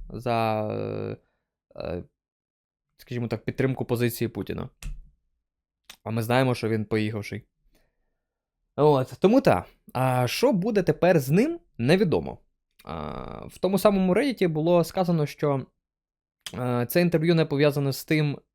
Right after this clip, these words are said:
е, що він не бере участь в озвученні Данте в Нетфліксі, тому окей. Він, мабуть, просто йому або там не заплатили, ну, бо він там занадто дорого,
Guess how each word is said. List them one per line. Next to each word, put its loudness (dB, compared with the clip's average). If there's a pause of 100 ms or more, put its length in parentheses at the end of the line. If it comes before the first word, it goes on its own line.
(100)
е, -6 (400)
що -6
він 0
не -2
бере 4
участь -2
в -4
озвученні -4
Данте 0
в -4
Нетфліксі, -2
тому -4
окей. -6 (1400)
Він, 0
мабуть, 0
просто 0
йому 0
або -2
там -10 (680)
не -6
заплатили, -2
ну, -4
бо -4
він -2
там -8
занадто -4
дорого, -2